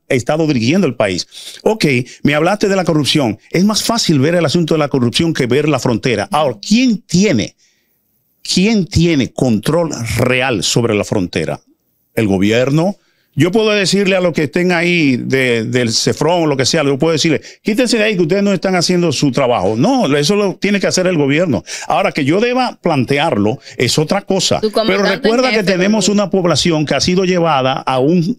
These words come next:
Speaker 1: segundo curso de la primaria. Tenemos una población que le han quitado la moral y cívica, una población que no entiende, la cívica, no entiende de cómo funciona un Estado.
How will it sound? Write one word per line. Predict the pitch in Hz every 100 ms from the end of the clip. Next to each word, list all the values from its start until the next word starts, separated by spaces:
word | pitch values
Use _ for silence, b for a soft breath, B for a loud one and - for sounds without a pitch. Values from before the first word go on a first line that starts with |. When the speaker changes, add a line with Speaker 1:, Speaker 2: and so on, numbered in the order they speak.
| _
Speaker 1:
segundo | - 175 135 180 190 165 -
curso | 180 151 131 131
de |
la | 123
primaria. | 120 120 117 104 107 B B B
Tenemos | 139 147 185
una | 208 214
población | 202 190 180 180 175 160
que |
le | 156
han | 165
quitado | 180 139 165
la | 170
moral | 139 139 160
y | 151
cívica, | 170 147 120
una | 139 190
población | 190 196 170 190
que | 170
no | 151
entiende, | 208 175 196 180 123 117 b b b b -
la | 131
cívica, | 131 208 180 117 98 b b
no | 139 147 190
entiende | 202 - 175 214 202 113 131 -
de | 131 -
cómo | - 185 214
funciona | - 156 - 190 202 180
un | 156 156
Estado. | 127 185 196 104